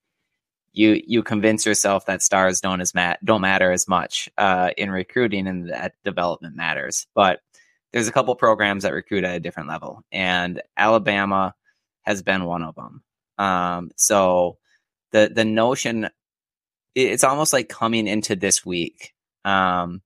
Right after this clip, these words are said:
even though Michigan was favored in the game, uh, it, it kinda se-, seemed like the notion was they don't got a chance against,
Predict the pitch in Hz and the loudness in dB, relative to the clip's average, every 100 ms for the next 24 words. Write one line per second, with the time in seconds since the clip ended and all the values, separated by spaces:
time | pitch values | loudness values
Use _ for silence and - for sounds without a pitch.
0 | _ _ _ _ _ _ _ _ _ _ | _ _ _ _ _ _ _ _ _ _
1 | _ _ _ _ _ _ _ 131 131 147 | _ _ _ _ _ _ _ -2 0 0
2 | 131 110 104 120 110 104 95 95 90 - | 2 2 2 2 2 2 2 2 2 0
3 | - - _ - 104 107 98 87 87 - | -2 -6 _ -4 2 2 2 0 -4 -14
4 | _ _ _ _ 104 90 87 90 87 101 | _ _ _ _ -6 -4 0 0 0 -4
5 | - _ _ _ _ _ _ 95 95 - | -8 _ _ _ _ _ _ 0 0 0
6 | 107 78 110 - - 101 117 123 - 113 | 0 0 0 -2 -2 0 2 0 0 -2
7 | - - 143 147 135 113 104 104 101 104 | 0 0 2 4 4 2 2 2 2 -2
8 | 95 113 156 113 101 98 - - _ _ | 0 4 6 6 4 2 0 -4 _ _
9 | _ _ _ _ _ _ _ - 110 101 | _ _ _ _ _ _ _ 0 2 2
10 | 95 90 90 87 - 87 90 | 0 0 -4 -4 -6 -8 -8